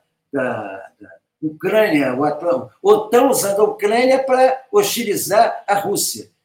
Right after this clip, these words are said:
E por que que a otan faz isso? Porque a Rússia ame-, não, a Rússia não ameaçava nada. A Rússia tá com seus, suas ogivas, grande parte dela estava enferrujadas. O problema concreto é que é preciso manter o estado de belicosidade no mundo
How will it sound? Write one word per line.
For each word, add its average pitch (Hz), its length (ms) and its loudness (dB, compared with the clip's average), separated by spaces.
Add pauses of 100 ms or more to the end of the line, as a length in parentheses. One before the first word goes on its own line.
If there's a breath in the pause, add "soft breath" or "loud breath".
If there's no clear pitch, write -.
E 254 100 -2
por 262 240 -6
que 262 160 -2
que 254 100 -2
a 226 40 4
otan 208 280 0
faz 175 260 0
isso? 170 120 -6
Porque - 120 -6
a 180 60 4
Rússia - 300 -2
ame-, 190 160 -6 (120 loud breath)
não, 320 120 4
a 311 60 6
Rússia 330 280 -2
não 311 80 2
ameaçava 254 560 2
nada. - 440 -6 (180)
A 180 80 -2
Rússia 226 340 -4
tá 247 140 -2
com - 80 -12
seus, - 380 -4 (180)
suas - 300 -2
ogivas, 185 380 -2
grande - 260 -8
parte - 240 -2
dela 208 180 0
estava 214 220 -4
enferrujadas. 185 880 -4 (120)
O - 100 -14
problema 254 320 0
concreto 262 680 -2
é - 40 -10
que 156 400 -4 (440)
é 196 100 -2
preciso 233 760 0
manter 202 500 0
o - 40 -6
estado 185 440 2
de 175 80 -4
belicosidade 160 760 -2
no 208 100 -2
mundo 202 400 -6